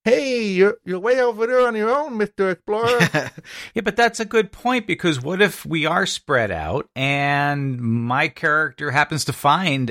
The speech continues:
Speaker 3: a, a magic item or something that can help the party in some of these other encounters that we're gonna be having to deal with, you know? So I think there, there's potentially some advantages there to going on the spread out.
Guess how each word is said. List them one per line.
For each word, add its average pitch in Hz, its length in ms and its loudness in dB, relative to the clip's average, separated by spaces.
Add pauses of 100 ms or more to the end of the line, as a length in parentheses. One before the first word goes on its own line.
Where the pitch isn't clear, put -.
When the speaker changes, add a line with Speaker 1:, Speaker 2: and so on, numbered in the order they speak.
Speaker 3:
a, 127 300 -2
a 127 40 -8
magic 175 380 0
item 101 280 -2
or 101 60 -4
something 123 320 2
that 110 120 -2
can 131 140 -2
help 143 320 2
the 120 80 -12
party 139 540 -2
in 110 100 0
some 131 220 0
of 120 40 0
these 120 160 0
other 117 200 2
encounters - 520 -2
that 85 120 -6
we're 95 100 -10
gonna 90 260 -8 (240)
be 110 200 0
having 113 380 2
to 101 60 -4
deal 170 380 -2
with, 55 240 -6 (100)
you 120 120 -2
know? 98 180 0
So 113 240 0
I 90 180 0
think 143 300 -6
there, 113 200 0
there's 120 560 -4 (280)
potentially 135 540 -2
some 113 180 0
advantages 101 560 -2
there 69 220 -4
to 104 120 -10
going 82 300 -8
on 78 100 -8
the 82 80 -8
spread 117 300 -4
out. 78 220 -6